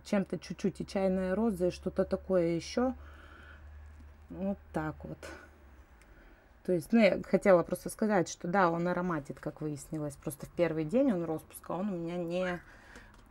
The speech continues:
еще не пах как надо. А, и вот про нее я еще хотела, про эту гуаритонию.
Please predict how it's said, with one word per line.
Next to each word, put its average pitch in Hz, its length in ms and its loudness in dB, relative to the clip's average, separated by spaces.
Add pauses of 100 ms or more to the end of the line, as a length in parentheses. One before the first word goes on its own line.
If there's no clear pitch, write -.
еще 190 440 -2
не 190 200 4
пах - 380 -2 (760)
как - 220 -14
надо. 113 240 -12 (1160)
А, 208 220 4
и 294 100 2
вот 262 200 2
про 226 140 -2
нее 147 260 -2
я 135 140 -6
еще - 200 -10
хотела, 151 460 -6 (100)
про 160 120 0
эту 156 160 -2
гуаритонию. 269 720 4